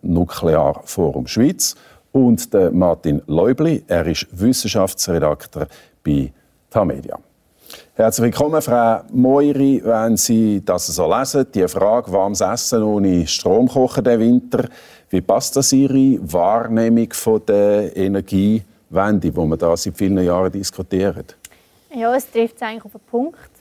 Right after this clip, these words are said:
Speaker 2: Ähm, das ist das, was der Energieclub schon seit zweitausendsiebzehn, als die Energiestrategie angenommen worden ist, voraussagt,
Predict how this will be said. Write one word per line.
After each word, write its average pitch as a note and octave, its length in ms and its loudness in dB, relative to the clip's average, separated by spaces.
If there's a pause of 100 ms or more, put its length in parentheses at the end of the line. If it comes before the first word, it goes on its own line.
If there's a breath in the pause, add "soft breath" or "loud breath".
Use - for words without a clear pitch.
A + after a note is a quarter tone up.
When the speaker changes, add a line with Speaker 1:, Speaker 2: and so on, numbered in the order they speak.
(240)
Speaker 2:
Ähm, A3+ 440 -4
das A3+ 120 -6
ist G#3+ 120 -4
das, A#3 140 4
was A3+ 120 0
der G#3+ 100 -2
Energieclub A3+ 720 0 (120)
schon A3 240 -2
seit A3 280 -2
zweitausendsiebzehn, A3 920 -2
als G3+ 160 0
die A3+ 60 -2
Energiestrategie G#3+ 1000 0
angenommen G#3+ 460 0
worden G#3+ 320 0
ist, G#3+ 180 -2
voraussagt, A#3+ 720 0